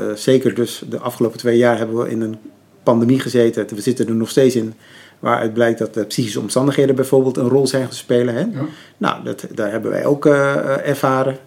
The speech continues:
Speaker 1: En ik ben in tweeduizend negentien, net voordat de pandemie, had ik net het programma met Fontes gemaakt, eh, Mental Health Performance Coaching.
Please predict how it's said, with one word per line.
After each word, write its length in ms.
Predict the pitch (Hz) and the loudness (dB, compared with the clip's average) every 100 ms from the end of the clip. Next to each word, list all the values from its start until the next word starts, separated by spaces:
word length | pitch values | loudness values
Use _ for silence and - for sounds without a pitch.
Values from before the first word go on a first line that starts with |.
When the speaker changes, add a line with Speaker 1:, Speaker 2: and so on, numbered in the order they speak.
| - | -8
Speaker 1:
En 360 | 117 113 123 - _ _ _ - | -6 -6 -8 -14 _ _ _ -2
ik 160 | 143 | 2
ben 220 | 127 120 120 | 4 2 0
in 140 | 131 | -6
tweeduizend 520 | 120 160 185 139 117 117 | 2 6 8 6 4 2
negentien, 420 | 120 131 123 120 | 2 0 -2 2
net 200 | 156 - | 2 2
voordat 260 | 139 120 | 2 2
de 60 | 120 | 0
pandemie, 400 | - 123 123 135 - - - - | 0 2 2 -2 -8 -20 -20 -10
had 200 | - 143 | -2 0
ik 120 | 135 | 2
net 160 | 135 135 | 2 0
het 120 | 117 | -2
programma 340 | 123 135 131 | -4 2 2
met 180 | 127 120 | 2 -2
Fontes 340 | - 156 147 - | -2 -2 -2 -2
gemaakt, 440 | 113 113 151 - - _ - - _ _ - | -2 -2 -2 -6 -20 _ -20 -20 _ _ -2
eh, 320 | 123 117 113 | 2 4 4
Mental 320 | 113 143 139 | 4 4 2
Health 240 | 123 131 - | 0 -2 -2
Performance 400 | 117 131 120 - | 0 0 0 2
Coaching. 400 | 123 117 98 | 2 2 -4